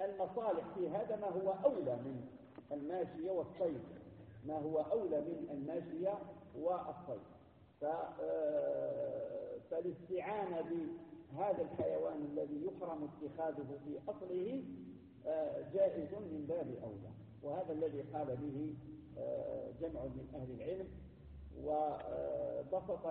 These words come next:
فيه القول الشيخ العثيمين عليه رحمة الله تبارك وتعالى، وذكر أن من الأنواع أنواع يكون استعمال الكلاب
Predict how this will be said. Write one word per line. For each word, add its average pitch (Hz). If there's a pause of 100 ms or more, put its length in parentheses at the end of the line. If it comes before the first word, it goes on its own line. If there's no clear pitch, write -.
فيه 156
القول 147 (380)
الشيخ 151
العثيمين 147
عليه 135
رحمة 135
الله 131 (160)
تبارك 131
وتعالى، 135 (720)
وذكر 156 (100)
أن 160
من 165 (320)
الأنواع 165 (640)
أنواع 196 (420)
يكون 175
استعمال 175
الكلاب 180